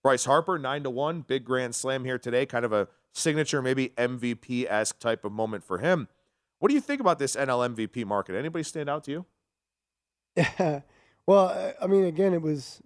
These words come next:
Speaker 2: in preseason. It was, you know, just look at the Angels, right? I mean, when you got Shohei Ohtani doing both sides, it's really hard, even if you have kind of an off year, to,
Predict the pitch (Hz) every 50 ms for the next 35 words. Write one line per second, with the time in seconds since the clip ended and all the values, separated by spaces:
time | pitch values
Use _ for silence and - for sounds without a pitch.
0 | _ _ 156 139 - - 226 220 - - 143 127 123 131 135 131 127 135 135 131
1 | 120 - - - - 143 135 123 120 127 - - 147 135 123 120 131 147 170 165
2 | 135 127 123 120 135 143 151 156 143 143 143 143 139 131 - _ _ _ _ _
3 | _ _ _ _ - 147 147 160 160 143 - - 165 156 156 151 139 127 - 151
4 | 151 156 151 135 143 139 139 131 123 143 139 135 - - 147 139 139 135 123 117
5 | - - 170 147 135 120 120 139 147 143 135 131 131 131 139 131 117 123 127 127
6 | 131 120 110 - 139 127 117 123 123 131 135 117 - 131 131 131 123 - - 123
7 | 123